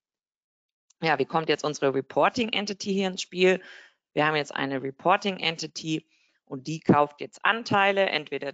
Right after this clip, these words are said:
an der Börse oder eben direkt am Fonds, an dem Fonds viertausendsiebenhundertelf.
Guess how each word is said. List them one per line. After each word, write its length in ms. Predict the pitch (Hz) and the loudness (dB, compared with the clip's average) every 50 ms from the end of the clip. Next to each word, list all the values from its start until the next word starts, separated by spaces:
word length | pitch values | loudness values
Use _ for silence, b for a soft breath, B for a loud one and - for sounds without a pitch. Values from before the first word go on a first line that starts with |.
| - _ - | -10 _ -14
an 160 | - 135 135 | -12 -12 -10
der 80 | 135 131 | -12 -12
Börse 400 | 127 151 165 165 165 160 151 151 | -4 0 0 2 2 0 -2 -6
oder 340 | 139 - 240 - 120 - - | -8 -8 -10 -10 -12 -12 -12
eben 180 | 139 135 135 | -16 -18 -18
direkt 580 | 123 - 143 - - 143 147 - - - - - - | -18 -20 -18 -8 -4 -4 -4 -4 -6 -20 -20 -20 -18
am 180 | 139 139 127 - | -18 -18 -18 -18
Fonds, 540 | _ - - 165 170 170 165 165 170 170 _ _ _ _ _ _ _ _ _ _ - | _ 0 4 4 6 6 6 4 2 -2 _ _ _ _ _ _ _ _ _ _ -2
an 260 | 135 143 151 151 147 | 0 0 0 0 0
dem 180 | 143 143 143 | -2 -2 -2
Fonds 480 | 135 - - 123 123 127 120 107 - _ _ _ _ _ _ _ _ _ _ _ _ _ - | -6 -2 0 0 0 2 0 -4 -6 _ _ _ _ _ _ _ _ _ _ _ _ _ -6
viertausendsiebenhundertelf. 1400 | - 143 139 - - 131 131 131 131 123 113 117 120 123 127 127 123 123 123 127 127 - - - 95 87 82 101 | 0 0 0 2 2 2 2 2 0 -4 -8 -10 -12 -12 -10 -10 -12 -12 -10 -12 -14 -14 -12 -14 -12 -12 -12 -16